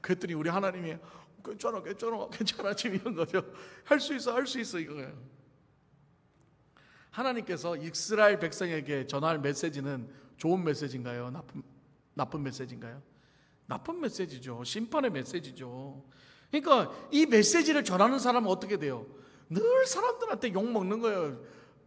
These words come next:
생각해 보세요. 지나간 사람한테, "회개해라! 너 이제 곧 하나님의 심판이 임할 것이다." 그러면은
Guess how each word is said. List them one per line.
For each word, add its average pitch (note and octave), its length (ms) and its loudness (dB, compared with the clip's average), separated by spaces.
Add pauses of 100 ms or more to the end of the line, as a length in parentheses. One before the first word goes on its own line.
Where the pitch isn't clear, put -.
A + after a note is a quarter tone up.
생각해 D4 340 0
보세요. D3+ 420 -4 (280)
지나간 G3+ 300 4
사람한테, E3 480 0 (360)
"회개해라! D4+ 760 8 (260)
너 E4+ 180 8
이제 E4 140 8
곧 D4+ 240 8
하나님의 F4+ 400 8
심판이 F4+ 480 4
임할 D#4+ 200 10
것이다." C#4 500 8
그러면은 C4 460 4